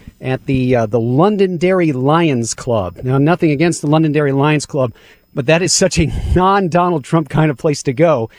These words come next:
But it's all part of his retooled effort to do more of these local kind of retail stops. But since he isn't staying here overnight, which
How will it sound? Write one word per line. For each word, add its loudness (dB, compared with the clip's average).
But 0
it's -4
all 2
part 0
of -2
his 0
retooled 0
effort -2
to -6
do 2
more 0
of -2
these -2
local 0
kind -2
of -2
retail -2
stops. -2
But 0
since -4
he -4
isn't -2
staying 0
here 0
overnight, 0
which -2